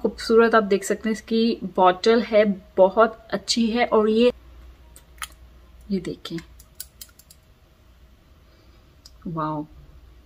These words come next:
बहुत, बहुत ज़बरदस्त, बहुत ही ज़बरदस्त इसकी smell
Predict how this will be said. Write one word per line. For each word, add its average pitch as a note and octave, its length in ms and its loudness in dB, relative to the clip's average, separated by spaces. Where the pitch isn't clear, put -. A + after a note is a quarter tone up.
बहुत, A3 460 4
बहुत A3+ 280 4
ज़बरदस्त, F#3 460 0
बहुत B3 680 0
ही B3+ 140 4
ज़बरदस्त G#3 580 0
इसकी G#3 300 -6
smell G#3 600 0